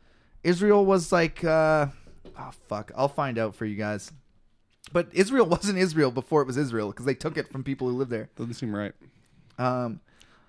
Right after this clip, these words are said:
Speaker 1: I think it was a lot of places. So it, from
Speaker 2: We
Speaker 1: there,
Speaker 2: should go back even farther and put a movement out to, uh, take Israel away from the
Speaker 1: That's what
Speaker 2: Jews.
Speaker 1: the Palestinians
Speaker 2: Jews
Speaker 1: say.
Speaker 2: and give it to the, <laughs> really?
Speaker 1: That's what they
Speaker 2: Oh,
Speaker 1: say.
Speaker 2: they say they had it first?
Speaker 1: Yeah, that's, like, the whole argument. It's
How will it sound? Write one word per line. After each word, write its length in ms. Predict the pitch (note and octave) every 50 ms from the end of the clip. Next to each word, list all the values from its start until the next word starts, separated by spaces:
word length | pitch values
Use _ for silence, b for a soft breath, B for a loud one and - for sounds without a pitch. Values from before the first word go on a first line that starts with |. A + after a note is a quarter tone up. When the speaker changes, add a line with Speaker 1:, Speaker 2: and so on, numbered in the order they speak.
| b b
Speaker 1:
I 60 | C#3+
think 80 | F#3
it 40 | C4
was 100 | C#4+ G#3
a 40 | F3+
lot 220 | C#3+ C3 C3+ D#3
of 60 | D3+ -
places. 360 | - G3 - - G#3+ A3+ G#3
So 120 | E3+ -
it, 200 | - - C#3 C#3 -
from 160 | - G3 G3 F#3+
Speaker 2:
We 80 | G#3
Speaker 1:
there, 40 | A3+ A3+
Speaker 2:
should 80 | G3 D#3+
go 120 | F3 F3+
back 180 | F3+ G3 F#3+ -
even 220 | G3+ F3+ D3 A#2
farther 320 | - - A#2 A#2 B2+ C3 B2
and 100 | A2 -
put 160 | B2 A#2+ A2
a 100 | G#2+ G2
movement 440 | F#2 G2+ G#2 A2 A2+ A2 A#2 A2 G#2
out 180 | G2 G2 F#2 -
to, 200 | - G#2+ G#2 F#2+ F#2
uh, 20 | F2+
take 380 | - - G#2+ G2+ F#2+ - - - _
Israel 400 | G2+ G2+ G2 F#2+ F2+ G#2+ G#2 G2+
away 160 | G2 F#2+ F#2+
from 140 | F#2+ - G#2+
the 80 | G#2+ -
Speaker 1:
That's 120 | - - -
what 100 | - A2
Speaker 2:
Jews. 100 | B2 B2+
Speaker 1:
the 60 | - D4
Palestinians 640 | D4+ D4 D4+ C#4+ - E4 E4 E4+ E4+ D#4+ C#4+ G#3
Speaker 2:
Jews 120 | - C3
Speaker 1:
say. 300 | D4 D#4+ E4 - G3 D3
Speaker 2:
and 80 | C3 A#2
give 200 | G2+ A#2 A2 A#2+
it 100 | C3 -
to 160 | - B2 A2
the, 360 | F#2+ G#2 - G2+ F2+ G2+ B2
<laughs> 40 | -
really? 360 | A#2+ C3+ D3 D3 G3 G3 F3+ -
Speaker 1:
That's 180 | - B3 C4+ -
what 120 | D4+ C#4+
they 80 | D4+ D4 -
Speaker 2:
Oh, 60 | D3
Speaker 1:
say. 160 | C3+ D3 C#4+
Speaker 2:
they 60 | B3
say 80 | E3+ C#3+
they 100 | B2 A#2+
had 140 | A#2 A#2+ A#2
it 60 | -
first? 340 | - A#2+ C#3+ D#3+ - - -
Speaker 1:
Yeah, 140 | D4 C4+ A#3+
that's, 320 | D#3 F3 A3 A#3 - -
like, 160 | B3+ B3+ A3+
the 100 | - A3+
whole 360 | F#3+ - A3+ B3 A#3+ A#3+ A#3+ -
argument. 500 | G3+ A#3+ C4 A#3 A3 A3+ F#3 C3+ A#2+ -
It's 280 | E3+ F3+ F3+ - -